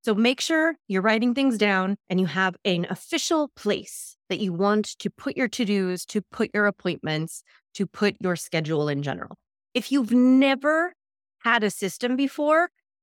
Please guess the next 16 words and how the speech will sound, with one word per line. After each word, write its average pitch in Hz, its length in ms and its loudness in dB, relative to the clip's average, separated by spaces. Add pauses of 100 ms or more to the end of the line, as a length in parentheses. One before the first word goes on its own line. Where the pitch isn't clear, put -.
(100)
my 190 120 -2
suggestion 185 680 -2
is 233 140 -2
to 196 180 -2
start - 640 -4
with 220 240 -6
what 180 220 -2
you 175 180 -4 (260)
think 247 300 2
will 262 160 -2
be 185 260 -4
the 180 240 -4
easiest 202 680 -4 (140)
for 196 160 0
you, 160 220 -4 (760)
not 208 680 0